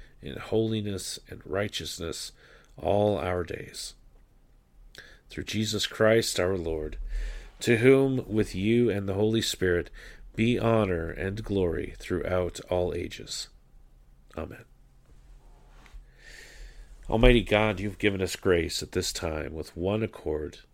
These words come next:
to make our common supplications to you. And you have promised through your well-beloved Son that when two or three are gathered together in his name,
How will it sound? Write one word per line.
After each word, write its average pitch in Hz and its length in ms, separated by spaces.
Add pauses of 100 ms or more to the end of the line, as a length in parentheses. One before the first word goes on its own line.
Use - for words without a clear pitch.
to 87 120
make 98 500
our 85 180
common 110 420
supplications 80 840
to - 100
you. - 180 (1300)
And 90 160
you 110 140
have 104 140
promised 117 520
through 92 140
your 82 120
well-beloved 98 720
Son - 420 (720)
that 69 100
when 73 140
two 135 320
or 104 80
three 113 360
are 101 100
gathered 95 460
together 92 480
in 80 80
his 87 320
name, 80 420